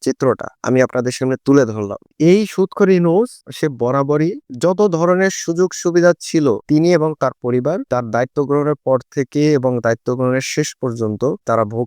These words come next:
করেছেন। এই কারণেই কিন্তু এই যে সুদখোর মহাজন ইউনূসের বিরুদ্ধে তারই প্রতিষ্ঠান মামলা করেছিল দুর্নীতির মামলা। এবং আপনারা দেখবেন এই যে অবৈধভাবে ক্ষমতায় বসার পরে তিনি ছয়শো ছেষট্টি কোটি টাকা কর মাফ করেছেন, এটা কোন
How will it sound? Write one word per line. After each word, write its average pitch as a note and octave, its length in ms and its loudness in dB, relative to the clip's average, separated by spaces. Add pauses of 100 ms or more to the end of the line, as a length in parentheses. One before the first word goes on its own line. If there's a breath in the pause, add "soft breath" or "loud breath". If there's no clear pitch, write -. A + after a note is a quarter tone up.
করেছেন। G#2 460 -4
এই F#3 220 4
কারণেই G3 480 2
কিন্তু C3+ 320 -4 (120)
এই F3 180 6 (100)
যে G#3+ 80 2
সুদখোর - 500 -2
মহাজন F3 360 4 (100)
ইউনূসের F3 340 0
বিরুদ্ধে C#3 360 -2 (120)
তারই G3+ 460 4 (160)
প্রতিষ্ঠান F#3 600 -2 (400)
মামলা A#2 260 2
করেছিল G#2 400 -6 (260)
দুর্নীতির C#3+ 400 -4
মামলা। G2+ 280 -16 (120)
এবং F#3 240 -2
আপনারা C4 340 2
দেখবেন A3+ 360 2 (240)
এই C#4 180 6
যে B3+ 200 4 (240)
অবৈধভাবে F#3+ 520 2 (100)
ক্ষমতায় E3 400 -2
বসার E3+ 240 -2 (100)
পরে C#3+ 240 -2 (140)
তিনি F#3+ 160 4 (120)
ছয়শো G3 380 2
ছেষট্টি G#3+ 500 -2
কোটি G3 200 0
টাকা F#3 280 0 (160)
কর F#3+ 240 4 (220)
মাফ F3+ 200 2
করেছেন, C#3+ 400 -2 (100)
এটা F#3 140 0 (160)
কোন B3+ 260 6